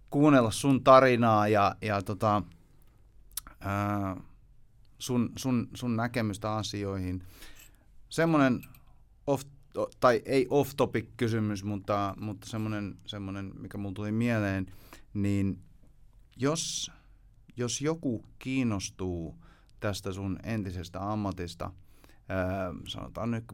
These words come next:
vaikka parikymppinen kaveri, joka on, on, on,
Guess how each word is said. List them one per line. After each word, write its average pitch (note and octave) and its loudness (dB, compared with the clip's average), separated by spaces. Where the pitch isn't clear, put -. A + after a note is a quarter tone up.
vaikka G2+ -6
parikymppinen F2+ -4
kaveri, F#2 -2
joka F#2 -6
on, F2 -6
on, F2+ -10
on, F2+ -10